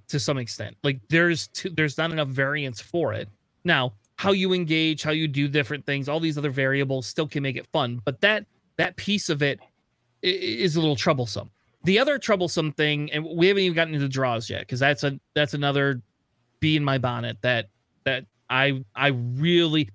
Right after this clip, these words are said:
and I argued with one of my teammates all day today. I do not like draws. I cannot stand 'em. But the other issue that, that came down to it is the, i-, i-, is the multiple style list.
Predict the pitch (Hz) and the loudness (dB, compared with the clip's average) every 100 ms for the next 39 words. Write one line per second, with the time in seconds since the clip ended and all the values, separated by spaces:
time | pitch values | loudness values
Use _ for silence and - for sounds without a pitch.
0 | _ - 151 180 175 175 175 165 165 160 | _ 2 4 4 4 2 0 0 -2 -2
1 | 165 160 147 170 156 143 - - - 151 | -2 -2 -4 -4 -4 -6 -8 -10 -2 0
2 | 156 147 131 139 127 117 - _ _ _ | 2 0 0 -2 -2 -4 -8 _ _ _
3 | - 139 156 151 151 151 143 147 185 202 | -2 2 2 2 2 0 -2 -2 -2 -2
4 | 208 - - 131 120 - 151 139 107 101 | -4 -8 -8 -8 -8 -8 -4 -4 -4 -8
5 | - _ _ 147 165 190 240 214 190 - | -12 _ _ -2 2 2 2 0 0 0
6 | 185 170 151 147 - 147 - 156 147 147 | -2 0 0 0 -4 -6 -2 -2 0 -2
7 | 127 139 135 127 - - 143 143 151 - | -4 -4 -4 -6 -10 -2 0 0 -2 -8
8 | 151 156 147 147 156 160 151 135 147 139 | -8 -6 -6 -6 -6 -2 -2 2 2 2
9 | 151 180 - - 160 156 143 165 _ _ | 2 0 -4 -4 0 0 0 -6 _ _
10 | - - 147 143 127 110 - - | -8 0 2 2 0 -4 -6 -12